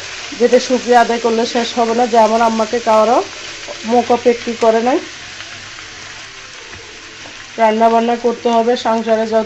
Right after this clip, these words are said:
যেহেতু ছেলে মেয়ে আছে, রান্না বান্না অবশ্যই করতে হবে। অনেক দিন ছিলাম বাবার বাড়িতে, প্রায় দশ বারো দিন ছিলাম। সংসার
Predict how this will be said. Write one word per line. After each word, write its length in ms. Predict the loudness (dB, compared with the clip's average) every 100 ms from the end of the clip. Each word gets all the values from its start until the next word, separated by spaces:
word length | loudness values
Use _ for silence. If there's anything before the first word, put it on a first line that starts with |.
| 0
যেহেতু 340 | -2 0 -4 -2
ছেলে 240 | -2 0
মেয়ে 300 | 0 0 2
আছে, 380 | 2 0 0 -2 -2 -12 -20 -20 -8
রান্না 300 | 0 2 2
বান্না 280 | 2 4 4
অবশ্যই 340 | 2 0 -4 -4
করতে 300 | -4 -4 0
হবে। 280 | 0 2 4
অনেক 320 | 2 2 -4
দিন 160 | -4 -6 -4
ছিলাম 280 | 0 2
বাবার 260 | 4 4 2
বাড়িতে, 320 | 0 -2 -4
প্রায় 200 | -4 -4
দশ 200 | 0 -2 0
বারো 220 | -2 -2
দিন 180 | -4 -8 -6
ছিলাম। 260 | 0 0 -2 -16 -20 -20 -10 -2
সংসার 360 | -2 0 -2